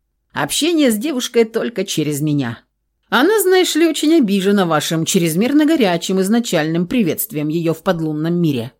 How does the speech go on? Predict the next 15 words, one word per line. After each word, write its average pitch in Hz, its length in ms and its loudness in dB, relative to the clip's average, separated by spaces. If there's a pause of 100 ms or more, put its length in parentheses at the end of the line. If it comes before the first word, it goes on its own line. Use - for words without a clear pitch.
(500)
Так 214 260 0
что, - 160 -2
если 349 320 2
есть 311 260 4
желание 247 440 2
сотрудничать, 196 1000 -2
то - 140 0
ты 381 280 0
в - 100 -10
курсе, 156 540 0
и 190 60 -2
как 202 280 -2
со 196 140 0
мной 180 160 2
связаться, 202 840 -2